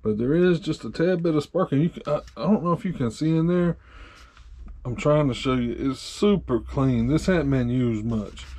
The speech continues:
I mean, I think this was used for a job somebody was doing. The guy I got it from,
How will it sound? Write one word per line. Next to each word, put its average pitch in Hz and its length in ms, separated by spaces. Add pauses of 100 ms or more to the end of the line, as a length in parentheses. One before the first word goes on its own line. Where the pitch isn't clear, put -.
(480)
I 113 40
mean, 123 180
I 123 120
think 139 220
this 139 160
was 120 160
used 131 260
for 107 260
a 101 80
job 131 560 (260)
somebody 127 400
was 107 180
doing. 143 400 (1300)
The 110 80
guy 127 280
I 127 40
got 135 220
it 113 100
from, 135 480